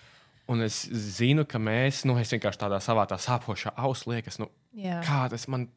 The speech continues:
Speaker 1: nu, tev liekas, mēs esam tikko runājuši par kaut kādu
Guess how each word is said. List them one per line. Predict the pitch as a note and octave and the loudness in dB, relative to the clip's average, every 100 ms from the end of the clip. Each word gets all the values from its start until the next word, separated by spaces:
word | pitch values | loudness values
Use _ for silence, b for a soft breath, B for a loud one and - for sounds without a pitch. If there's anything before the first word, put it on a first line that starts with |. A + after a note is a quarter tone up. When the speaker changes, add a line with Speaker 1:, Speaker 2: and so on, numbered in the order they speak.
| _ | _
Speaker 1:
nu, | C#3 C#3 _ _ | -6 -6 _ _
tev | C#3+ C#3 | -4 0
liekas, | C3+ C3 - - - - | 0 0 -2 -4 -6 -4
mēs | C3 | -2
esam | - C3 | 0 -2
tikko | C#3+ B2+ | 0 0
runājuši | C3+ A2 - | 2 0 -2
par | - | -12
kaut | A2+ | -8
kādu | G#2+ | -8